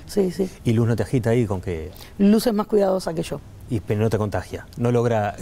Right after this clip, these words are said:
Speaker 2: <laughs> no logra que te prendas
Speaker 1: Es
Speaker 2: el
Speaker 1: que yo creo que la ansiedad es lo que me juega en contra a mí, pues yo digo, "Ta, va, cu-, cualquier cosa, agua, agua, jabón, una toalla", me saco como que
Speaker 2: Y listo.
Speaker 1: Sí, no soy tan de tomarme el tiempo <laughs> para que todo quede bien.
Speaker 2: <laughs> No, una cosa es esperar nueve meses a la criatura y otra cosa es esperar para sacarse el maquillaje,
Speaker 1: Total,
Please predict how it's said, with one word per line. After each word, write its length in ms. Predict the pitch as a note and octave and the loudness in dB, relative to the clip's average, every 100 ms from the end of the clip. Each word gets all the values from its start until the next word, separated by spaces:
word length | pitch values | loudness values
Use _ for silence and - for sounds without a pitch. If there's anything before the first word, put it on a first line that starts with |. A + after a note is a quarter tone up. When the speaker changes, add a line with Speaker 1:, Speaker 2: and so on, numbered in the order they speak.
| - | 0
Speaker 2:
<laughs> 160 | C4+ - | 0 2
no 160 | A#3+ | 2
logra 220 | G3+ G#3 | 4 6
que 100 | F#3+ | 4
te 100 | D3+ | 2
prendas 300 | C#3 D#3+ D#3 | 2 2 2
Speaker 1:
Es 80 | A#2+ | 2
Speaker 2:
el 60 | A#2+ | 2
Speaker 1:
que 100 | C4 | 2
yo 140 | D4+ | 2
creo 180 | B3+ C4+ | 2 4
que 80 | A3 | 4
la 140 | G3+ | 2
ansiedad 360 | G3 - G#3 A#3+ | 0 2 2 4
es 60 | |
lo 80 | B3+ | 2
que 80 | A3 | 0
me 80 | G3 | 0
juega 240 | - G#3+ G3+ | 2 2 2
en 80 | F#3 | 2
contra 240 | G3+ F#3+ | 0 2
a 40 | |
mí, 60 | F#3 | 0
pues 140 | G3+ - | 0 2
yo 60 | |
digo, 120 | G3+ F#3+ | 2 4
"Ta, 120 | B3 B3 | 2 2
va, 220 | A#3+ B3+ | 2 0
cu-, 120 | A#3 - | -2 -8
cualquier 320 | G3 G#3+ G#3 A3 | -2 0 0 -2
cosa, 300 | F#3+ - F3 | -2 -2 -2
agua, 380 | F#3 F#3 G3+ | 2 4 4
agua, 140 | A#3 A#3 | 4 2
jabón, 400 | - G3+ A#3+ B3 | 0 2 4 4
una 140 | A#3 | 2
toalla", 400 | G#3+ G3+ G#3+ G#3 G3 | 2 2 0 0 -4
me 100 | F#3 | -2
saco 320 | G3+ G3 G3+ | 0 0 0
como 260 | F3+ E3+ | 0 -2
que 260 | E3 F3 F3+ - | 0 -2 -2 2
Speaker 2:
Y 80 | |
listo. 380 | A#2 A2 - F2+ - | 2 2 -2 -10 -4
Speaker 1:
Sí, 240 | - F#3 | 2 4
no 140 | F3 | 4
soy 240 | F#3 G#3 G3 | 2 2 2
tan 260 | - F#3+ | 2 0
de 100 | F#3+ | 2
tomarme 380 | F3+ F#3 G3 G3 | 0 2 0 0
el 120 | F#3+ | 0
tiempo 640 | F3 G#3+ G#3+ G3+ - - A#3 | 2 4 4 2 -6 -4 -2
<laughs> 20 | |
para 200 | A3 A3 | 0 2
que 120 | A3 | 2
todo 240 | G#3 A#3 F#3 | 2 2 4
quede 240 | A3 G#3+ | 4 6
bien. 220 | G3+ G#3 G3 | 4 4 -2
Speaker 2:
<laughs> 80 | - | -2
No, 80 | A#2 - - | -2 -2 0
una 180 | C#3+ C3 | 2 2
cosa 160 | C#3 | 2
es 60 | A2+ | 0
esperar 340 | B2 C#3 B2+ | 2 0 0
nueve 240 | C3+ B2+ B2 | 2 2 4
meses 400 | B2+ C3+ C3+ A2+ | 4 2 0 0
a 60 | B2 | 2
la 100 | A#2 | 2
criatura 420 | A#2+ A2 C3+ B2+ | 2 2 2 4
y 40 | |
otra 160 | A2+ A2 | 2 2
cosa 140 | A#2 - | 0 0
es 40 | |
esperar 200 | A2+ A#2 | 0 2
para 80 | G#2+ | 0
sacarse 260 | G#2+ G#2 A2 | 0 -2 0
el 40 | |
maquillaje, 280 | G#2+ G2 G#3+ | 0 2 2
Speaker 1:
Total, 240 | F#3+ E3 | 2 0